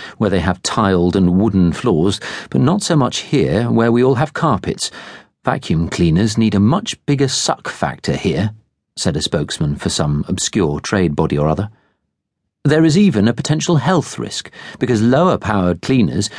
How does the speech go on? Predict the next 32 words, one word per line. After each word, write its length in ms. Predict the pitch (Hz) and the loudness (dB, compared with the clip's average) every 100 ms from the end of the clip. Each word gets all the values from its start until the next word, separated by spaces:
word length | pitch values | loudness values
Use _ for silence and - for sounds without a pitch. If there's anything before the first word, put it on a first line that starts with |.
| - | -4
will 140 | 127 131 | 0 2
not 320 | 165 - - | 2 0 -4
pick 180 | 202 - | -2 0
up 180 | 92 - 110 | -2 -2 -2
allergy-provoking 880 | 131 143 165 151 135 98 95 113 | 0 2 0 0 0 0 0 0
dust 420 | 104 113 107 - - | 0 -2 -4 -12 -8
properly. 400 | 82 - 82 - _ _ _ _ _ _ _ | -6 -2 -2 -4 _ _ _ _ _ _ _
So 180 | - 104 | -4 2
now 300 | 98 117 120 | 2 4 2
the 200 | 104 - | 2 2
E 80 | 127 | 2
U 320 | 123 92 87 | 0 2 4
wants 300 | 92 120 - | 4 2 0
us 160 | 92 - | -2 -2
to 120 | 95 | -4
turn 320 | - 110 104 | -2 0 2
into 200 | 98 92 | 2 2
a 60 | 95 | 2
nation 460 | 92 107 - 110 110 | 4 2 2 2 2
of 120 | 87 | 2
wheezy 360 | 90 110 95 | 2 2 0
asthmatics. 720 | 78 95 113 107 - - - - - - _ _ _ _ _ _ _ _ - | 0 0 0 -2 -2 -6 -8 -18 -20 -20 _ _ _ _ _ _ _ _ -2
And 160 | 113 | 2
these 200 | 123 165 | 4 4
stories 600 | - - 127 90 73 69 | 2 0 2 2 0 -2
don't 280 | - 139 - | 0 0 0
just 300 | - 113 - | -2 -2 0
appear 360 | 98 - 104 87 | -4 0 2 2
in 140 | 82 | 4
the 60 | 87 | 4
usual 460 | 95 104 90 85 78 | 4 4 2 0 0
suspect 560 | - 101 - 90 69 | -2 -4 -4 -6 -6